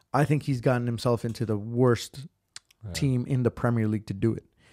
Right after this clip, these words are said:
Speaker 1: because he's one of those coaches that he is like a Klopp in the sense that you need to give him a really good program
Speaker 2: Mm-hmm.
Speaker 1: that's been struggling for a little bit and say, "Give me
Speaker 2: Yeah.
Speaker 1: three or four years, and I'm gonna show you what I can do in three
Speaker 2: Mm-hmm.
Speaker 1: or four years."
Speaker 2: He needs time.
Speaker 1: He needs time,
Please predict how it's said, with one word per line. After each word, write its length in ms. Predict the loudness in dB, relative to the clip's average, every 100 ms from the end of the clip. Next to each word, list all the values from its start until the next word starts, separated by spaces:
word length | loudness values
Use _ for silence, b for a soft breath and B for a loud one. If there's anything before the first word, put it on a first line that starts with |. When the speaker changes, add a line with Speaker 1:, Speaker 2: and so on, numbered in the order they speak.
| b b
Speaker 1:
because 380 | -6 -2 -2 -2 -14 _ _ _ _ _ _ _ _
he's 260 | 2 4
one 120 | 6 6
of 60 |
those 120 | 6 6
coaches 340 | 4 4 2
that 260 | 2 2 _ _ _ _
he 300 | 4 6 6
is 280 | 6 4 6
like 220 | 4 2
a 80 | -2
Klopp 460 | -2 2 2 2
in 100 | -2
the 60 | -2
sense 260 | 0 -2 0
that 220 | -2 -2 _ 0
you 160 | 4
need 120 | 4 2
to 60 |
give 140 | 0 0
him 120 | 0
a 60 |
really 260 | 2 2 2
good 180 | 0 0
program 300 | 2 2 2
Speaker 2:
Mm-hmm. 60 |
Speaker 1:
that's 140 | -2 -4
been 100 | -8
struggling 380 | 0 0 0 -4
for 160 | -2
a 40 | 0
little 200 | 0 0
bit 180 | -4 b b -10
and 140 | -6
say, 100 | -4
"Give 140 | -2
me 80 | -2
Speaker 2:
Yeah. 60 | 2
Speaker 1:
three 160 | 2
or 60 | 2
four 220 | 2 0
years, 340 | 2 2 0 -4 b
and 100 | -4
I'm 60 | -2
gonna 120 | -2
show 140 | 0 2
you 140 | 2
what 100 | 2
I 100 | 2
can 140 | 0 -2
do 120 | -2
in 80 | 0
three 220 | 0 0
Speaker 2:
Mm-hmm. 100 | 2
Speaker 1:
or 20 |
four 140 | 0
years." 340 | 0 0 -2 -6 b b b b b b b _
Speaker 2:
He 80 | 0
needs 180 | 0
time. 260 | 0 -4 -4 -14 _
Speaker 1:
He 140 | 2 4
needs 180 | 4
time, 280 | 2 0 0